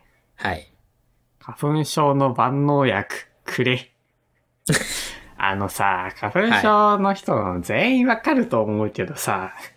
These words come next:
Speaker 1: はい。うん。
Speaker 2: 花粉症ってマジでカスで。
Speaker 1: <laughs> まあ。
Speaker 2: あれってね、不可避なのよ。
Speaker 1: はい。いや、不可避なことはないでしょ。
Speaker 2: え、お前ダメージ判定が空間すべてに広がってるんだよ。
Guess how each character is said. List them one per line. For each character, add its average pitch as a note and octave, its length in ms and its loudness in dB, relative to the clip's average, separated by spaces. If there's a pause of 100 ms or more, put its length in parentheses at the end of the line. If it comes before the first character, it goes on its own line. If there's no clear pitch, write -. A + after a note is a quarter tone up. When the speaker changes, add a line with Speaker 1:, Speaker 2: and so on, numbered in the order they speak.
(360)
Speaker 1:
は A#2 40 -6
い。 - 20 -4
う - 20 -2
ん。 E2 160 -6 (640)
Speaker 2:
花 G3 320 -2
粉 A3+ 40 2
症 A3 260 0
っ - 160 -10
て F3+ 120 0
マ G3 160 2
ジ C#3+ 180 -2
で - 220 -16
カ - 160 -6
ス A#2+ 220 -2
で。 G2+ 200 -4 (680)
Speaker 1:
<laughs> - 680 -8
ま F#3+ 200 2
あ。 - 40 2
Speaker 2:
あ - 60 4
れ A3+ 100 4
っ B3 120 -10
て G#3+ 140 0
ね、 D#3+ 420 -2 (120)
不 - 140 -14
可 - 140 2
避 - 180 4
な A2 160 2
の A2 80 2
よ。 F3 160 -2
Speaker 1:
は - 160 -8 (960)
い。 - 40 2
い C3+ 40 4
や、 A#2 80 4
不 - 100 -10
可 F#3 100 4
避 - 160 0
な - 120 2
こ A2+ 140 -4
と G#2+ 80 0
は G#2+ 40 0
な G#2 100 2
い F#2+ 60 0
で F2 80 -4
し - 140 -8
ょ。 F2+ 60 -12 (800)
Speaker 2:
え、 F#3+ 140 0
お E3 80 0
前 D3 220 4
ダ C#3+ 120 2
メ B3+ 240 4
ー - 20 2
ジ B3+ 180 4
判 C4 320 2
定 A#2+ 180 4
が G#2 160 -2
空 F#3 220 2
間 G3+ 240 2
す A3 120 0
べ A#3 140 2
て A#2 140 0
に G#2 100 -4
広 A#2+ 260 0
が A2+ 100 2
っ A#2 100 -4
て B2 120 0
る A#2 120 0
ん A2 60 0
だ G#2 100 -2
よ。 G2 80 -4